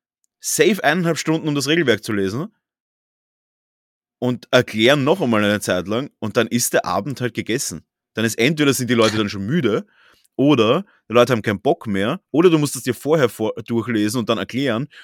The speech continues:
und manche Leute kennen sich nicht aus. Ich find das halt extrem schwierig, deswegen triggern mich halt so Spiele halt wie Risiko, Mensch ärgere dich nicht, Monopoly, wobei Monopoly auch natürlich nur in der abgeschwächten Version ohne die,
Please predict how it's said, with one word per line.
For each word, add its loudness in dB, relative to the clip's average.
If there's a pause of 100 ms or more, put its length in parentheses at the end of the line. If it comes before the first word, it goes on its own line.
und -6
manche 0
Leute 4
kennen -2
sich -6
nicht -8
aus. 0 (360)
Ich -6
find 0
das 4
halt -2
extrem -2
schwierig, -2
deswegen 0 (380)
triggern 2
mich 0
halt 4
so 0
Spiele 2
halt 4
wie -2
Risiko, -2 (240)
Mensch -2
ärgere 2
dich -4 (120)
nicht, -4
Monopoly, 0 (220)
wobei 2
Monopoly 0
auch 4
natürlich -2
nur -2
in -2
der -2
abgeschwächten -4
Version -2
ohne -4
die, -2